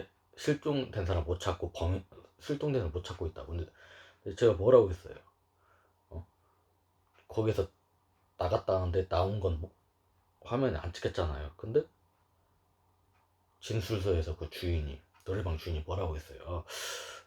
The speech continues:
"조금 실갱이는 있었는데 그리고 나갔다." 실갱이 있었다는 자체가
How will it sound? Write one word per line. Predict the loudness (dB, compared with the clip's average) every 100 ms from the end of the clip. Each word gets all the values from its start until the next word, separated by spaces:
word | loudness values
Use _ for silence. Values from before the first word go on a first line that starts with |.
| _ -2
"조금 | 0 0 -2 -4
실갱이는 | 0 2 2 2 0
있었는데 | -2 -2 -2 -2 0 2 2 -2 _ _ _ _ _ _ _ _ _ _ _ _ _
그리고 | -8 -6 -6 -8
나갔다." | -6 -2 -2 -2 -4 -6 -12 _ _ _ -10
실갱이 | -2 2 4 2
있었다는 | 0 2 2 0
자체가 | -4 -4 0 0 0